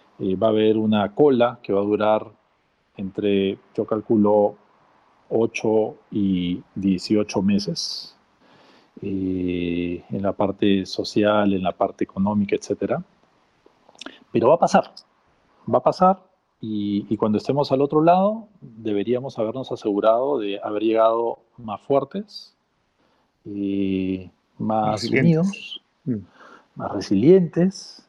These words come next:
Speaker 1: y más humanos también.
Speaker 2: Mm. Increíble. Carlos, muchísimas gracias por tu tiempo.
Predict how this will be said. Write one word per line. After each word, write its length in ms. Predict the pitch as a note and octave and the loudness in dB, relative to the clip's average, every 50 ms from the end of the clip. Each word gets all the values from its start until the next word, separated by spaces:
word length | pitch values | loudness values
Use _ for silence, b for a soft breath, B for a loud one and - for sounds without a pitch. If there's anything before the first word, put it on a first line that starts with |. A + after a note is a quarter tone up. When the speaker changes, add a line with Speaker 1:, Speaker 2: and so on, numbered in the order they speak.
| - - - | -12 -6 -2
Speaker 1:
y 180 | A2+ G#2+ G#2 | 0 2 2
más 240 | G2+ A2 A#2 G#2 - | 4 2 0 0 -2
humanos 400 | A#2 A2 A#2+ A#2+ G2+ F#2+ - - | -2 0 2 2 0 -2 -6 -10
también. 240 | - E2 D#2 - - _ _ _ _ _ _ _ _ _ _ - | -14 -16 -18 -18 -20 _ _ _ _ _ _ _ _ _ _ -8
Speaker 2:
Mm. 140 | C3 A2 G2+ F2+ F2 _ _ _ _ _ _ - - _ b b b b b b b b - | -8 -8 -8 -10 -14 _ _ _ _ _ _ -20 -20 _ b b b b b b b b -4
Increíble. 500 | - A#2+ - A#2+ A2+ A2+ G#2+ G2+ G2+ G#2 - _ | -4 -2 0 2 0 0 0 -2 -6 -10 -14 _
Carlos, 400 | - - B2+ B2 A#2+ G#2 - - - | -2 0 2 2 0 -2 -4 -10 -10
muchísimas 480 | A3+ C#3 A2+ A2 - - A#2+ C#3 C3+ A2+ | -8 -6 -6 -4 -4 -2 0 0 2 2
gracias 260 | A2+ B2+ A#2+ - C3+ - | 2 0 0 0 -4 -6
por 140 | - B2 | -8 -8
tu 120 | - - G#2+ | -6 -6 -4
tiempo. 440 | - A#2+ A#2+ A#2+ A#2+ C#3 C#3 C#3 | 0 0 0 2 0 0 -2 -4